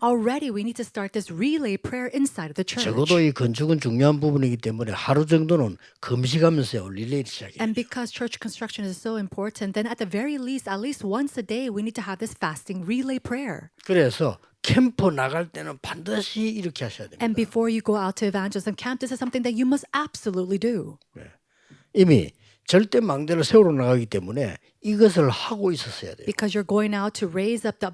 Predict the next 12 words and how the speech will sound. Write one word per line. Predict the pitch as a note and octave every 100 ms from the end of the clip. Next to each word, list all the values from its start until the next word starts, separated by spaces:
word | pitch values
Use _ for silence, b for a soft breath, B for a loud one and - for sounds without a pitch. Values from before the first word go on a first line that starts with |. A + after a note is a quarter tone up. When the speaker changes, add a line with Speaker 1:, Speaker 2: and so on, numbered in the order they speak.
| _ G#3+
Speaker 1:
absolute | G#3+ - - E3+
partisan, | F3 A#3 C4 A#3+ F#3+ F#3
this | A#3+
is | D4
something | C#4 C4
that | A3 G3+
you |
must | G#3 A3 -
already | G#3+ B3 C4 B3
have | G3 E3+
been | F3 F3
doing. | G3+ F#3 C#3